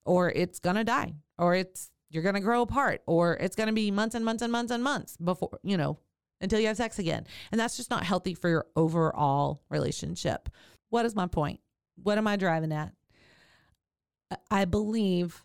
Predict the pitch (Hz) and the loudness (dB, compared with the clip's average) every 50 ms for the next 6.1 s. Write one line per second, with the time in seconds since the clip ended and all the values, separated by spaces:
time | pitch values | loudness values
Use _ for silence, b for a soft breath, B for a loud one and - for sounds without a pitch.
0 | - - 185 180 175 170 170 170 - - _ _ _ _ _ _ _ _ _ _ | -6 -2 0 2 4 4 4 2 0 -2 _ _ _ _ _ _ _ _ _ _
1 | _ - - 185 190 175 - 214 185 - - - 180 170 156 156 151 160 - - | _ -2 0 0 0 0 -2 -4 -4 -6 -4 -2 0 0 2 0 0 -2 -4 -10
2 | - - _ _ _ _ _ - 170 175 - - 190 180 175 - - 196 190 190 | -20 -20 _ _ _ _ _ -4 -4 -4 -4 -2 -2 -2 -2 -2 -2 -2 0 0
3 | 190 190 190 185 180 196 190 196 202 196 175 160 160 160 156 156 170 - - - | 0 0 0 0 0 0 -2 0 0 0 0 0 0 0 0 -2 -4 -6 -12 -14
4 | - _ _ _ _ _ - 185 185 180 180 175 175 180 160 - - - - - | -16 _ _ _ _ _ -2 0 2 4 4 4 4 2 0 -4 -12 -12 -8 -6
5 | 175 175 - - 165 160 135 101 - _ _ _ _ _ - 175 180 180 180 165 | -6 -4 -2 -2 -2 -2 -2 -4 -6 _ _ _ _ _ 0 0 2 2 0 -2
6 | - | -6